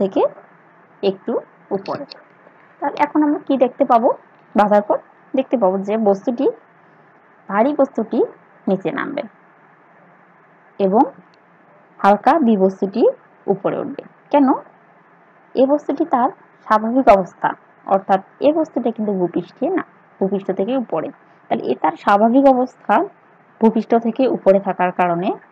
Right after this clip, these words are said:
তার ভিতর কাজ করার সামর্থ্য তথা বিভব শক্তি সঞ্চিত ছিল। তাহলে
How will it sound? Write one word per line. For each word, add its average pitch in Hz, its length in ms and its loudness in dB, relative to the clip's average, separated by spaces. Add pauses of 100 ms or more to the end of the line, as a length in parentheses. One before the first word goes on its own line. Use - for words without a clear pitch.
(240)
তার 196 180 4
ভিতর 190 220 -2 (100)
কাজ 170 120 -2 (100)
করার 196 280 -2
সামর্থ্য 190 420 -4 (380)
তথা 175 240 0 (640)
বিভব 262 240 4 (120)
শক্তি 226 220 -6 (140)
সঞ্চিত 175 300 -4 (140)
ছিল। - 140 -10 (1300)
তাহলে 233 200 -8